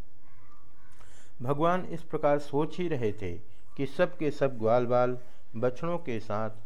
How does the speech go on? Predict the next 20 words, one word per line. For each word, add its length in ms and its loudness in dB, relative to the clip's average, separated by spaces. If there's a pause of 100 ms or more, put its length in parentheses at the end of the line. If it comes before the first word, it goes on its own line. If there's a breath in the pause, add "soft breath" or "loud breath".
(140)
उस 220 -2
असुर 260 -2
के 240 0
पेट 360 0
में 220 -2
चले 280 0
गए, 220 -2 (540 loud breath)
परंतु 360 2
अघासुर 580 0
ने 320 0
अभी 400 0 (460 soft breath)
उन्हें 260 0
निगला 380 2
नहीं। 340 -2 (540 soft breath)
इसका 300 0
कारण 380 0
यह 220 2
था 220 -2
कि 180 -2
अघासुर 640 0